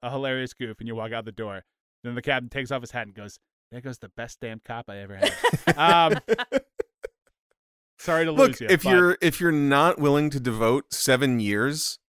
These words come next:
Speaker 1: Yeah.
Speaker 2: uh, to, and
Speaker 1: To,
Speaker 2: intense
Speaker 1: to
Speaker 2: training to
Speaker 1: Right.
Speaker 2: a prank phone call,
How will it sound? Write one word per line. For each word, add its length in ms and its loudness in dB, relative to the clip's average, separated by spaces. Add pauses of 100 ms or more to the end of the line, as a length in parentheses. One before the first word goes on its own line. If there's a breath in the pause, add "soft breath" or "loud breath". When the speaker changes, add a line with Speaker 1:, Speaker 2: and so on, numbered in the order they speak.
(320)
Speaker 1:
Yeah. 160 -4 (280)
Speaker 2:
uh, 540 2 (160)
to, 520 0
and 360 2
Speaker 1:
To, 80 -4
Speaker 2:
intense 440 -2
Speaker 1:
to 80 -12
Speaker 2:
training 600 -2
to 240 -4
Speaker 1:
Right. 160 -2 (100)
Speaker 2:
a 60 -4
prank 280 -2
phone 220 -4
call, 340 -4